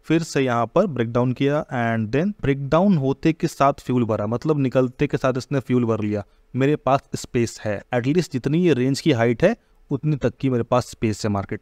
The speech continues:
फ्यूल भरा, यहाँ पर just मदर बार के नीचे हमारी एंट्री होगी, जो कि यहाँ पे आकर ट्रिगर्ड हुई है, and one is to two का हमारा टारगेट finally मिल गया। ये one is to two की टारगेट है, ये देखो। अब देखो मार्केट ने यहाँ पे बेस बनाया, बेस का ब्रेकडाउन किया, गैप डाउन ओपनिंग से लगातार इनसाइड बार बना रहा है, जैसे मदर बार की लो टूटेगी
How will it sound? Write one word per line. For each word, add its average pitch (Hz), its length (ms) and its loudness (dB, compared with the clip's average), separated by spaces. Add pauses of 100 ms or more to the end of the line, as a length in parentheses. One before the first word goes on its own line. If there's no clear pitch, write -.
(140)
फ्यूल 160 280 2
भरा, 156 300 2 (140)
यहाँ 127 400 0
पर 147 180 0
just 135 280 -2
मदर 127 200 0
बार 120 180 2
के 123 100 -4
नीचे 120 220 -2
हमारी 117 220 2
एंट्री 120 240 0
होगी, 143 240 0
जो 127 140 2
कि 143 140 -2
यहाँ 113 240 0
पे 127 140 0
आकर 123 160 0
ट्रिगर्ड 131 340 0
हुई 143 160 2
है, 190 140 0 (120)
and 131 300 -2 (100)
one 110 180 0
is - 100 -10
to 127 140 2
two 110 140 0
का 107 80 0
हमारा 107 300 0 (220)
टारगेट 101 280 -2
finally 107 300 -2
मिल 104 160 -2
गया। 95 200 -6 (100)
ये 120 80 2
one 117 160 0
is 113 80 -6
to 120 100 -2
two 120 160 0
की 117 120 0
टारगेट 101 360 -4
है, 107 80 -18 (120)
ये 117 100 -2
देखो। 110 160 -8 (140)
अब 156 80 0
देखो 170 180 2
मार्केट 151 320 2
ने 151 80 0
यहाँ 147 160 0
पे 147 100 0
बेस 123 340 0
बनाया, 120 360 0
बेस 117 280 -2
का 123 120 0
ब्रेकडाउन 117 440 0
किया, 117 420 0
गैप 113 240 0
डाउन 117 200 0
ओपनिंग 120 300 -2
से 120 220 -2
लगातार 117 440 0
इनसाइड 117 500 0
बार 117 200 2
बना 110 260 -2
रहा 107 160 -4
है, 156 140 -6
जैसे 123 220 -2
मदर 120 200 0
बार 117 160 -2
की 120 120 -6
लो 120 120 0
टूटेगी 165 420 -2